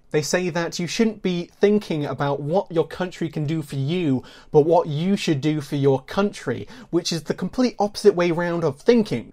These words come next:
Government shouldn't be seeking to rob the intelligent man to give to the envious. Government should be protecting the individual rights of the individuals within the country.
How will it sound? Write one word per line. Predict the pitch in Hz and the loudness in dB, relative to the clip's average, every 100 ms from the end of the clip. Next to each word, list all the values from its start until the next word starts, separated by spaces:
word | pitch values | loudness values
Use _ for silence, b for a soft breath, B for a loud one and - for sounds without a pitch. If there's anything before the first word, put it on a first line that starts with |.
| - | -2
Government | 190 185 208 - | 0 2 0 0
shouldn't | - 226 | 0 0
be | - | 0
seeking | 202 - 208 202 190 170 156 | -2 0 0 0 -2 -2 -2
to | 147 160 143 - | -2 0 0 -2
rob | 143 156 196 170 | 2 2 2 0
the | 185 | -2
intelligent | 170 - 185 165 170 | -4 -2 -4 -2 -4
man | 139 151 147 | -4 -4 -4
to | 143 | -4
give | 135 120 185 | -6 0 0
to | - | -2
the | 143 139 | -8 -4
envious. | 156 190 165 127 107 - | 0 2 2 -2 -4 -6
Government | - 185 202 196 | 0 2 2 0
should | - | -2
be | 147 147 | -4 -4
protecting | 151 - 214 214 - 165 | -6 -4 -4 -4 -2 -2
the | 151 160 | -2 -2
individual | 175 175 151 170 156 156 147 | -2 -2 0 0 0 2 4
rights | 135 143 143 113 - - B B | 4 4 0 -4 -6 -8 B B
of | 143 | 2
the | 139 143 | 2 0
individuals | 156 151 147 143 143 135 113 | 0 0 2 0 2 2 2
within | 131 127 120 | 0 0 -2
the | 120 | -4
country. | 143 135 - - - | -2 -2 -2 -12 -16